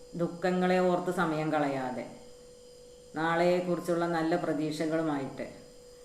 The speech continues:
നാളെ വരാനിരിക്കുന്ന സന്തോഷത്തെക്കുറിച്ച് ഓർത്ത് നല്ലൊരു ജീവിതം ജീവിക്കാൻ വേണ്ടിയിട്ട് ശ്രമിക്കുക. ഇന്നത്തെ സന്തോഷങ്ങൾ ഇന്ന് തന്നെ നമ്മൾ അനുഭവിക്കാൻ ശ്രമിക്കണം. അത് നാളേക്ക് എന്ന് മാറ്റി വെച്ച്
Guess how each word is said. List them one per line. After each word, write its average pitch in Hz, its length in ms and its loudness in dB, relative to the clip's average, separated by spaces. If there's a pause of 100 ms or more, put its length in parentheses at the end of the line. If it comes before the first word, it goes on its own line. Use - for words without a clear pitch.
(120)
നാളെ 165 340 2
വരാനിരിക്കുന്ന 170 640 0 (100)
സന്തോഷത്തെക്കുറിച്ച് 160 840 -2 (100)
ഓർത്ത് 139 300 -8 (760)
നല്ലൊരു 160 420 0
ജീവിതം 156 420 0 (1300)
ജീവിക്കാൻ 151 540 -2
വേണ്ടിയിട്ട് 143 440 -2 (440)
ശ്രമിക്കുക. 131 480 -6 (580)
ഇന്നത്തെ 170 400 -2
സന്തോഷങ്ങൾ 170 580 0 (260)
ഇന്ന് 180 280 2
തന്നെ 185 300 2
നമ്മൾ 165 180 0 (1120)
അനുഭവിക്കാൻ 156 540 0 (160)
ശ്രമിക്കണം. 139 500 -4 (240)
അത് 151 100 -4 (120)
നാളേക്ക് 175 560 2
എന്ന് 175 220 0
മാറ്റി 160 320 -2
വെച്ച് 165 200 -4